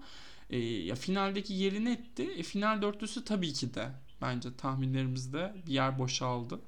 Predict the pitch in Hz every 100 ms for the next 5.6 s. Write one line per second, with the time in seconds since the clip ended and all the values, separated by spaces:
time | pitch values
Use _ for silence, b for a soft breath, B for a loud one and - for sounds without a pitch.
0 | b b b b - 147 - 156 180 180
1 | 196 190 156 156 151 151 156 156 160 165
2 | 180 180 170 175 170 - 135 127 131 131
3 | 135 185 156 160 135 151 - - - 156
4 | 156 165 165 156 170 180 - - 143 135
5 | 127 - 135 127 131